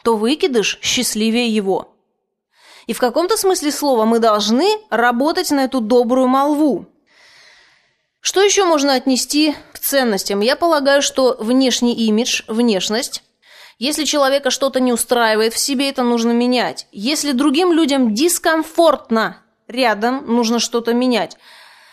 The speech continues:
Что ещё сюда мы отнесём? Без чего нельзя считать человеческую жизнь состоявшейся, счастливой, полноценной?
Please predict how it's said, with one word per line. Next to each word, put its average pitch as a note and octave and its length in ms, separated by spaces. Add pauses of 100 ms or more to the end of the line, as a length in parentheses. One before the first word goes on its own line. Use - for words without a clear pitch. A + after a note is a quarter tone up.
(600)
Что - 200
ещё F4 240
сюда A#3 260
мы A3 120
отнесём? G#3 500 (100)
Без A3+ 180
чего F4+ 220
нельзя D#4 320
считать C#4+ 540 (300)
человеческую B3+ 680
жизнь A#3+ 360
состоявшейся, A#3 1200
счастливой, A#3+ 640
полноценной? A#3 920